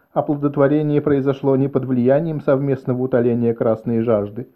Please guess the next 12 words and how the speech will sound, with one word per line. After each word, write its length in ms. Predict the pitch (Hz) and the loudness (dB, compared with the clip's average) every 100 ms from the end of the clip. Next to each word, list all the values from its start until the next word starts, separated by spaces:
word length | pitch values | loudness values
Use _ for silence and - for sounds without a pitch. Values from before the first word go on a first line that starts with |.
| _ _ _ - | _ _ _ -2
Синтия 460 | 190 202 202 196 | 0 0 2 0
пила 320 | 165 139 135 147 | 2 2 4 4
мое 440 | 120 123 139 - - | 2 2 0 -2 -4
снадобье 560 | 127 135 127 120 127 - _ | 0 0 -2 -4 -6 -8 _
на 160 | 139 131 | -4 -4
протяжении 640 | 135 131 127 135 135 131 | -4 -4 0 0 0 -2
многих 440 | 123 123 123 117 | -2 -2 -4 -6
лет. 300 | 113 127 - _ _ _ _ _ - | -2 -2 -4 _ _ _ _ _ -6
У 100 | 180 | -2
нее 260 | 175 170 | 2 2
возникла 420 | 156 151 156 143 | 2 0 0 0
готовность 680 | 135 139 147 139 131 - - | 2 2 2 0 -2 -4 -20